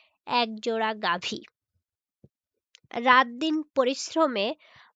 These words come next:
মাত্র সাত দিনেই দৃশ্যমান করে তোলা হয় দুগ্ধ খামার। সামান্য কিছু সরকারি বরাদ্দ এবং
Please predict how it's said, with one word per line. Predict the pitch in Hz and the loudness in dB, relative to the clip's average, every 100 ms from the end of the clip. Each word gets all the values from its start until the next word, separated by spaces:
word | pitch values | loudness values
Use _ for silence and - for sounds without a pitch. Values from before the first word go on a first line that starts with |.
| 247 | -2
মাত্র | 240 254 _ 359 311 | 0 0 _ -2 -2
সাত | - - 269 247 | -2 -2 2 2
দিনেই | 220 220 254 247 330 285 269 330 _ _ _ | 0 -8 -8 -4 0 0 -2 -6 _ _ _
দৃশ্যমান | 233 277 311 - 359 359 330 | -8 -2 0 0 2 2 0
করে | - 269 247 | 0 0 0
তোলা | 233 247 269 | -2 2 2
হয় | 302 254 233 285 - _ | 2 0 0 0 -4 _
দুগ্ধ | 220 285 247 240 269 320 | -4 -2 -2 0 2 2
খামার। | - 208 - - - _ _ _ _ _ _ _ _ | 0 -8 -8 -12 -18 _ _ _ _ _ _ _ _
সামান্য | - 277 262 262 285 294 330 | -8 -2 -2 0 -2 -2 -4
কিছু | 330 294 - 320 | -4 -8 -8 -8
সরকারি | - 262 233 - 254 262 | -4 -4 -4 -4 -2 -2
বরাদ্দ | 226 208 226 226 247 233 208 208 233 - _ - - _ | -6 -2 0 0 -2 -4 -2 -2 -2 -6 _ -20 -20 _
এবং | - 285 294 285 277 | -2 2 6 6 6